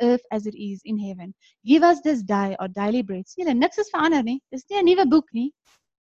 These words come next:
"And forgive us our debts as we forgive our debtors. And lead us not into temptation, but deliver us from evil. For thine is the kingdom, the power, and the glory forever. Amen. And after this manner, pray to your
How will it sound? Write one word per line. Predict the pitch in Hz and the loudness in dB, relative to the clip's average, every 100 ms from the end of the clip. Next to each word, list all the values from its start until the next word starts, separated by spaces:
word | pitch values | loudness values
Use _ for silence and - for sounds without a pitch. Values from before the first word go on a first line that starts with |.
| _ _ _ - | _ _ _ 0
"And | 240 240 | 2 2
forgive | - 269 262 320 | 2 2 4 6
us | 330 | 6
our | 247 254 | 4 2
debts | 214 208 208 - | 4 2 2 -8
as | 220 208 | -6 -4
we | 208 262 | 0 0
forgive | - 269 214 214 202 | 0 -6 -4 -4 -4
our | 214 | -10
debtors. | 202 202 - 196 196 | -10 -12 -14 -16 -10
And | 226 226 | -4 -2
lead | 214 269 294 | 4 6 6
us | 269 269 - | 4 2 2
not | 254 285 | 2 2
into | 269 262 262 | 0 -2 0
temptation, | 277 262 240 226 220 196 | 0 0 0 -2 -4 -10
but | 190 196 | -12 -8
deliver | 208 233 247 | -4 -2 -2
us | - 220 | -2 -4
from | - 226 | -6 -10
evil. | 214 208 190 190 - _ _ - | -8 -10 -10 -16 -20 _ _ -8
For | |
thine | 214 233 254 277 | 0 2 4 6
is | 302 | 4
the | 294 | 2
kingdom, | - 254 254 254 262 247 | -4 2 4 4 2 0
the | 196 | -4
power, | - 233 240 247 | -2 0 2 0
and | 233 | -2
the | 233 | -6
glory | 208 190 185 185 | -6 -8 -8 -12
forever. | - - 202 196 208 - | -14 -12 -10 -8 -12 -12
Amen. | 208 202 185 190 190 _ _ _ _ | -14 -12 -12 -16 -20 _ _ _ _
And | 233 240 | 0 0
after | 262 285 294 - | 4 6 4 0
this | 247 254 247 | 2 2 2
manner, | 220 240 214 180 - | 0 0 -2 -6 -4
pray | 240 240 240 | 0 0 -2
to | 226 | -6
your | 233 | -6